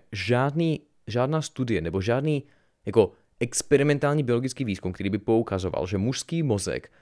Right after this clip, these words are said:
reaguje například na stres, nebo, nebo ne na stres spíš, ale nějaký, co je takový dobrý aplikovatelný případ, jo? Že kdybychom například viděli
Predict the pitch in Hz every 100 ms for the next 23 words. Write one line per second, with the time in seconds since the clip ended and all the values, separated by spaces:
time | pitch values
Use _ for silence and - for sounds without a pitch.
0 | _ - 110 120 135 147 160 143 113 -
1 | 123 131 113 107 95 87 - - - _
2 | _ _ - - - 113 120 123 113 95
3 | 104 101 117 117 101 - 90 - 95 95
4 | 92 87 - - - 98 98 - _ -
5 | - _ _ _ _ _ _ - 147 147
6 | 131 120 117 101 98 113 107 104 104 101
7 | - 95 82 117 123 101 - _ _ _
8 | _ _ 120 139 170 156 127 147 139 101
9 | 123 123 135 117 95